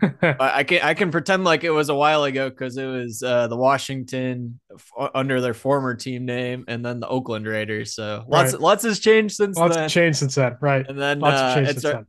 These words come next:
Speaker 2: it's our best start. The, the four and two start's our best su-, start since twenty fifteen with Fitzpatrick.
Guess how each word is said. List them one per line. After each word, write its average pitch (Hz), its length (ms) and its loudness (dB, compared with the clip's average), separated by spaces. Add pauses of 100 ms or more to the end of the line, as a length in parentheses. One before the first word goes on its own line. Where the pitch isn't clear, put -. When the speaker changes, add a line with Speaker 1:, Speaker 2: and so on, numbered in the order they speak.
Speaker 2:
it's 147 180 -4
our 135 100 2
best 147 320 -4
start. 143 520 -2 (100)
The, 120 200 -10
the 117 120 -8
four 131 260 -4
and 131 80 -6
two 131 140 -6
start's 123 340 -6
our 110 80 -8
best 113 280 -8
su-, 113 200 -8
start 123 340 -6
since 110 380 -12
twenty 123 300 -8
fifteen 117 480 -10
with 104 100 -14
Fitzpatrick. 107 720 -12